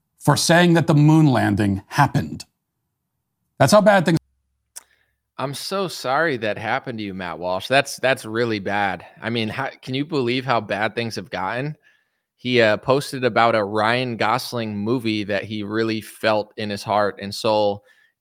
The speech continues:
Speaker 2: and, and he got ratioed by people that question the moon landing. I mean, if, if you wanted to know how bad it's getting out there, folks, that's how bad. He can't even watch a Ryan Gosling moon video without these pesky conspiracy theorists flocking to his comment section.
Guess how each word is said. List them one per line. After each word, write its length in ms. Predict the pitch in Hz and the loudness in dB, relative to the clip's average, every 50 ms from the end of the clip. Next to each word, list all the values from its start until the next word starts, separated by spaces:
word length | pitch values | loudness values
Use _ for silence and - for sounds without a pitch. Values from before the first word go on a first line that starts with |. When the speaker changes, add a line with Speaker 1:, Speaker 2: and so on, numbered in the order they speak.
| _ _ | _ _
Speaker 2:
and, 220 | 104 110 113 113 113 - | -2 -2 -2 -4 -2 -2
and 160 | 110 110 107 | -2 -2 -2
he 140 | 117 123 117 | -2 0 2
got 200 | 120 113 104 101 | 2 2 2 2
ratioed 640 | 98 107 120 127 135 - - 117 110 107 104 101 | 0 0 0 0 0 0 -2 -2 0 0 0 0
by 140 | 101 104 101 | -2 -4 -4
people 420 | - - - 131 123 - 113 110 104 | -4 -6 -6 -8 -6 -4 -6 -4 -4
that 160 | 104 98 95 | -4 -6 -6
question 440 | - - 113 110 107 - - 104 98 | -6 -4 -2 -2 -2 -4 -6 -8 -8
the 60 | 92 | -8
moon 240 | 92 98 107 113 104 | -8 -6 -6 -6 -6
landing. 220 | 101 95 92 90 | -6 -6 -6 -4
I 60 | 101 | -2
mean, 240 | 123 143 139 120 98 - - | -2 0 -2 -2 -4 -6 0
if, 180 | 143 139 123 123 | 2 2 2 2
if 180 | - 123 120 | 0 0 0
you 140 | 135 165 202 | 0 0 2
wanted 280 | 208 208 196 180 170 147 | 4 4 6 6 4 2
to 80 | 135 | 0
know 160 | 131 139 135 127 | 0 0 0 2
how 180 | 123 131 123 | 2 2 2
bad 320 | 104 98 107 107 117 127 143 | 2 0 0 2 2 2 2
it's 160 | 139 - - | 0 -2 -2
getting 280 | - 147 143 151 151 | -2 0 0 0 0
out 200 | 147 147 147 147 | 2 0 0 0
there, 160 | - 143 139 131 | 0 0 -2 0
folks, 420 | - 143 139 131 131 127 - - _ _ _ _ _ - | 0 0 2 2 2 0 -4 -10 _ _ _ _ _ 2
that's 260 | 123 139 143 139 - | 4 4 4 4 4
how 160 | 131 113 107 | 4 4 4
bad. 380 | 92 98 98 101 98 95 95 101 | 2 0 -2 0 0 -2 -4 -6
He 100 | 123 139 | -10 -10
can't 240 | - - 160 156 | -6 -4 -2 -2
even 160 | 160 139 139 131 | -2 -2 -2 0
watch 220 | 131 123 120 - | 0 0 0 -2
a 80 | 113 101 | -4 -4
Ryan 540 | 101 101 107 110 117 120 123 123 120 113 | -4 -2 -2 0 0 0 0 -2 -4 -4
Gosling 560 | 101 110 104 104 113 - - - 110 107 104 101 | -2 -2 0 0 0 -2 -4 -8 -8 -8 -6 -8
moon 460 | 101 107 120 135 147 147 139 117 98 | -6 -4 -4 -2 -2 -2 -2 -4 -4
video 540 | 104 101 95 92 95 95 90 87 101 110 - _ _ _ _ | -6 -8 -6 -6 -6 -6 -8 -8 -10 -12 -14 _ _ _ _
without 400 | - 117 120 131 123 131 131 - | -6 -2 0 2 2 2 2 0
these 180 | - 127 117 - | -4 -6 -8 -8
pesky 420 | - - 131 127 127 - - 120 | -2 2 2 2 2 0 -4 -10
conspiracy 680 | 107 - 113 104 - - 120 120 131 135 127 - 107 104 | -10 -8 -10 -12 -8 -4 -2 0 0 0 -2 -4 -8 -8
theorists 420 | 101 104 104 104 101 98 - - | -6 -6 -6 -6 -6 -6 -8 -12
flocking 600 | - - _ 117 117 117 117 113 113 - 107 104 98 | -18 -14 _ 0 2 2 2 2 0 -2 -6 -10 -8
to 100 | - 101 | -8 -8
his 160 | 95 95 - | -8 -8 -6
comment 400 | - 104 95 101 101 98 92 92 | -4 -2 -2 -2 -2 -4 -8 -10
section. 380 | - - 90 92 - - 87 | -10 -10 -10 -10 -10 -14 -18